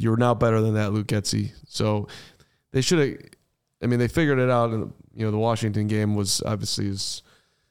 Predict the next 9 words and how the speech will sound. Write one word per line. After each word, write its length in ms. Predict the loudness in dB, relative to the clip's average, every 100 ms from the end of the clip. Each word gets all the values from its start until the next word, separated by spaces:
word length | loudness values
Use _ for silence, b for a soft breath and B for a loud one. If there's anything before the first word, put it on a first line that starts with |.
| b
signature 480 | _ -6 -4 -4 -2
moment, 340 | 0 0 0 0
two 100 | 0
hundred 180 | 0 -2
thirty 220 | -2 0
yards, 360 | 0 0 -2
and 140 | -2 -2
that 140 | -2
was 500 | -2 -2 -4 -4 -8